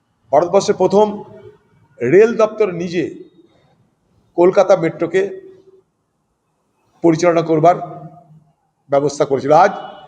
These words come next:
ভারতবর্ষে যে সমস্ত রাজ্যে মেট্রো সার্ভিস হয়, সেগুলো সরাসরি রেল দপ্তর করে না, সেগুলো আরবান অ্যাফেয়ার্স মিনিস্ট্রি এবং বেসরকারি সংগঠন,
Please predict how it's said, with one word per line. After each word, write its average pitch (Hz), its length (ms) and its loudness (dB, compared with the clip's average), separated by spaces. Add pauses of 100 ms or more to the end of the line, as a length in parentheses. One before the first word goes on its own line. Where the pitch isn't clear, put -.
(260)
ভারতবর্ষে 185 460 2
যে 170 120 -4
সমস্ত 196 320 -4
রাজ্যে 156 440 0 (1400)
মেট্রো 175 340 2
সার্ভিস 170 360 0
হয়, 165 140 2 (920)
সেগুলো 175 340 0
সরাসরি 180 600 0 (300)
রেল 185 240 0
দপ্তর 180 300 0
করে 147 220 -6
না, 160 180 -10 (540)
সেগুলো 196 540 -2 (560)
আরবান 165 280 2
অ্যাফেয়ার্স 190 420 0
মিনিস্ট্রি 185 440 -12 (1200)
এবং 214 500 -2 (180)
বেসরকারি 156 600 2 (260)
সংগঠন, 147 500 -6